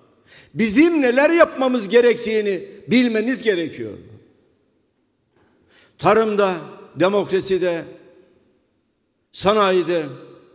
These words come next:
ileri teknolojide, sosyal yaşamda, bütün bunları bilmeniz lazım. Bir hedef ortaya koymanız lazım.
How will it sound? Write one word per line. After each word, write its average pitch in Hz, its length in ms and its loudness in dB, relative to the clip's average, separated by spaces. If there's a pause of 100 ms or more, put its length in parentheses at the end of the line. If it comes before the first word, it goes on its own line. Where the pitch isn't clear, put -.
(360)
ileri 208 380 2
teknolojide, 175 840 -4 (680)
sosyal 208 500 0
yaşamda, 165 600 -4 (880)
bütün 214 360 -12
bunları 160 360 -8
bilmeniz 135 480 -10
lazım. 98 360 -16 (680)
Bir 175 160 2
hedef 214 320 -2
ortaya 160 380 -4
koymanız 98 460 -14
lazım. - 380 -20